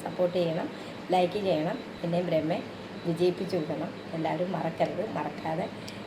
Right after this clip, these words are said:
ഏഹ്, ലൈക്ക്, സപ്പോർട്ടും, ആ, സബ്സ്ക്രൈബും ബെൽ ബട്ടൺ അമർത്താൻ മ-, മറക്കരുത്.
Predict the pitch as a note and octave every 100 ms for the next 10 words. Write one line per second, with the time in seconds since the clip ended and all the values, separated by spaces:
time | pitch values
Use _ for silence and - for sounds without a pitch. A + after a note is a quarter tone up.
0 | - D#3 D3+ D#3+ D#3 - F3 E3 F3+ F3+
1 | D3 - D#3+ - - - - - - -
2 | D3+ D#3+ F3 E3 - D#3+ D#3 G#3 - -
3 | - - - - E3+ E3+ E3 E3+ D#3+ -
4 | D#3+ D#3 D3+ D3+ D#3 D3+ - D#3 D3+ G3+